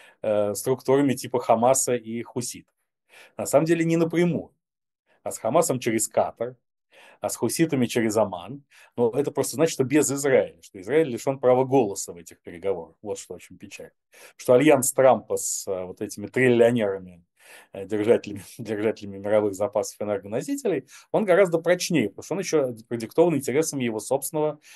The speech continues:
личного и семейного бизнеса. И не случайно его зять Джаред Кушнер, который предусмотрительно отказался от официального поста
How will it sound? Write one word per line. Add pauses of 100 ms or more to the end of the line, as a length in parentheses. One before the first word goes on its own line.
(140)
личного
и
семейного
бизнеса.
И
не
случайно (340)
его
зять
Джаред (220)
Кушнер,
который
предусмотрительно
отказался
от
официального
поста